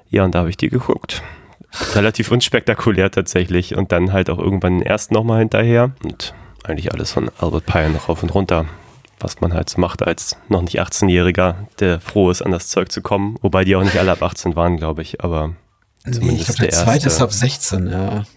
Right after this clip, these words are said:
Speaker 1: Ja.
Speaker 2: Wobei mir auch das relativ beliebig wirkt. Wobei, äh, hier,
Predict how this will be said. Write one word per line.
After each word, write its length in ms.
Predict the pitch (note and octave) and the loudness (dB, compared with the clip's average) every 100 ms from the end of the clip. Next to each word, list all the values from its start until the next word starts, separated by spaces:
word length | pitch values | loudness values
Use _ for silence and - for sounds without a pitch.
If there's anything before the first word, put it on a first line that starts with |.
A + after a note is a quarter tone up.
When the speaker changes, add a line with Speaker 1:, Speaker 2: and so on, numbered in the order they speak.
| - | -8
Speaker 1:
Ja. 200 | E2+ F2 G2 | -4 -4 -4
Speaker 2:
Wobei 540 | F#2+ - - G#2 - | -6 -8 -2 0 0
mir 180 | A2 G#2+ | -2 -2
auch 120 | G#2 | -2
das 260 | - A2 - | 0 -2 2
relativ 380 | A#2 A2+ A#2+ - | 2 2 -2 -2
beliebig 520 | A2 G#2+ A#2+ A#2 - | 0 2 2 0 -2
wirkt. 360 | - - - - | -6 -6 -10 -6
Wobei, 380 | A#2 A#2+ C3 C3 | 0 4 4 2
äh, 200 | C3 B2 | 2 2
hier, 320 | A#2+ A#2 - | 2 2 0